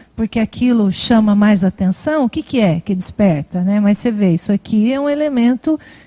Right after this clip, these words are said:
importante para desencadear aprendizado, que às vezes é até banalizado, mas é importante.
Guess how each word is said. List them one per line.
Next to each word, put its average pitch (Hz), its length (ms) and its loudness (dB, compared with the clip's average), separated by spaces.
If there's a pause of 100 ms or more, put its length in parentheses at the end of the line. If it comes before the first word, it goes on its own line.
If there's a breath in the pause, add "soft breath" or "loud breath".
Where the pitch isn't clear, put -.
importante 269 800 0
para 302 180 -2
desencadear 254 960 -2
aprendizado, 269 1000 -4
que 208 100 -8
às 196 120 -2
vezes 196 200 -2
é 233 160 -2
até 233 340 -6
banalizado, 254 880 -2
mas 311 200 -6
é 269 40 -2
importante. 262 800 -6